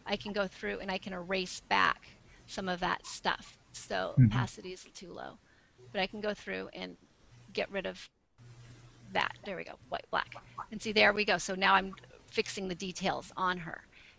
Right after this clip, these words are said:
Speaker 1: And so that's basically how I do it. And then if I wanna do something pretty fancy, like with,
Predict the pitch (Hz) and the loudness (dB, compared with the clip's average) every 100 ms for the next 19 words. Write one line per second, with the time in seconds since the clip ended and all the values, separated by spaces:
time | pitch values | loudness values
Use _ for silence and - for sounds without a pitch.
0 | _ 202 190 196 190 - 208 185 180 185 | _ 0 2 2 0 -2 2 2 2 0
1 | 220 208 _ _ _ _ _ _ 233 233 | -6 -16 _ _ _ _ _ _ 4 6
2 | 294 285 - 302 254 233 208 196 247 208 | 0 0 2 4 6 6 6 4 2 2
3 | - 214 214 220 220 - - 226 - - | 0 -2 2 0 -2 -10 2 2 4 4
4 | 220 220 233 220 220 220 202 196 - 196 | 4 4 0 0 -2 -4 -4 -8 -4 -6
5 | 180 269 277 - 208 190 - 196 190 | 0 2 2 0 2 2 2 -2 -4